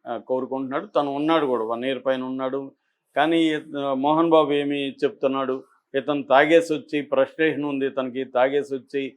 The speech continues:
స్టాఫ్ మీద చేయి చేసుకోవడం, వాళ్ళని బూతులు తిట్టడం ఇలా చేస్తున్నాడు. "నేనెప్పుడు స్టాఫ్ మీద, స్టాఫ్ మీద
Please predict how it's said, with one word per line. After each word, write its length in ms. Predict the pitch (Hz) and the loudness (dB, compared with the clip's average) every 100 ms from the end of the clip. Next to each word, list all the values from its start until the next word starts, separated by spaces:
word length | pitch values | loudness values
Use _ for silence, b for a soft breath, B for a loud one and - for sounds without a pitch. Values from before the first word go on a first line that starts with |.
| _ _ _ | _ _ _
స్టాఫ్ 420 | - 151 151 175 | -6 4 6 6
మీద 320 | 190 170 160 143 | 2 2 2 4
చేయి 380 | 143 - 139 | 4 2 -4
చేసుకోవడం, 720 | 131 143 139 - 135 131 131 131 | 0 0 -2 -2 0 2 0 -2
వాళ్ళని 260 | 127 127 | -2 -4
బూతులు 320 | 117 131 139 | -6 -4 -4
తిట్టడం 460 | 131 127 131 127 127 | -4 -4 -4 -4 -4
ఇలా 200 | 127 131 | 0 0
చేస్తున్నాడు. 640 | 123 131 123 123 127 147 | 0 -4 -10 -10 -8 -6
"నేనెప్పుడు 600 | 208 156 160 175 170 185 | -4 -2 0 -2 -2 -4
స్టాఫ్ 400 | 170 160 147 143 | -2 0 0 0
మీద, 400 | 147 143 139 135 | -6 -6 -6 -10
స్టాఫ్ 440 | 127 - 131 131 135 | -12 0 0 0 -4
మీద 200 | 131 | -6